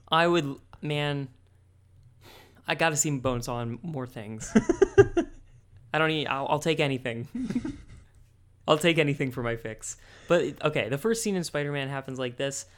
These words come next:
He is chasing the bus. The bus driver, everybody there laughs at him as he's chasing the bus, with the exception of Mary Jane, who we're not gonna talk about.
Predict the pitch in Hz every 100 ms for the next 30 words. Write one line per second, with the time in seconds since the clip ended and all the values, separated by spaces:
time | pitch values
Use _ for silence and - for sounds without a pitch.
0 | - - - 165 151 - 226 220 202 151
1 | 120 - - - - - _ _ - -
2 | - - 147 185 185 170 156 156 151 147
3 | - 156 160 156 143 127 131 123 120 -
4 | - - 127 127 131 - 120 117 110 113
5 | 113 - 113 120 110 123 120 - 113 -
6 | 117 110 107 104 104 123 156 147 131 113
7 | 110 104 - 101 - - -